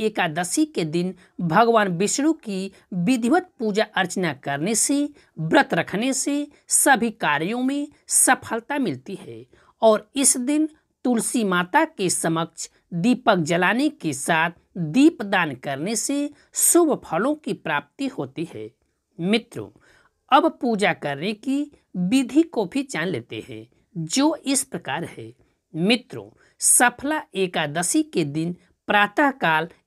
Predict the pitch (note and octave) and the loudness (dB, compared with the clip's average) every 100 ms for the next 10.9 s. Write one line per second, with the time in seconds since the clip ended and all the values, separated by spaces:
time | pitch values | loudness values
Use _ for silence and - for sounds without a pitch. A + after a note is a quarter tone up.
0 | - C4 - A3+ A3+ D#4+ - - F#3 F3+ | -4 -2 0 2 2 2 -2 -4 -2 -2
1 | F3 F#3 F#3+ B3 D4+ - D#3 C3 C#3 D#3+ | -2 -2 0 -2 -4 -4 -4 0 2 0
2 | E3+ _ - D3+ B3+ D4+ - C#4+ C4+ - | -4 _ -10 0 2 2 0 -2 0 0
3 | E3 D3 F3 D#3 C#3+ D3 G3+ B3+ D#3 D3 | -2 0 -2 -4 -4 -2 -2 -2 -4 -4
4 | D#3+ - - E3+ - G#3+ G3 E3+ C#3 C3+ | -6 -10 -8 -2 2 4 4 0 -2 -4
5 | - E4 C4+ C4+ D4+ D4 D4+ _ - E3+ | -4 -2 -2 -2 -4 -4 -6 _ -6 0
6 | B3 G#3 A#3 D4+ D4+ - F3+ E3+ G#3+ B2 | 2 2 2 0 -2 -4 0 0 -2 -8
7 | A2 _ _ _ _ _ - B3+ - - | -14 _ _ _ _ _ -2 2 2 2
8 | B3 E3+ D#3 F#3 B3+ C4+ _ _ - E3+ | 0 2 6 6 4 -2 _ _ -10 -8
9 | - - C#4 D#4+ D#4+ D#3 D#3 A3+ A3+ _ | -8 0 4 4 2 -6 -2 -2 -6 _
10 | _ - - C4 E4+ - F3+ F#3 | _ -10 2 2 2 2 4 2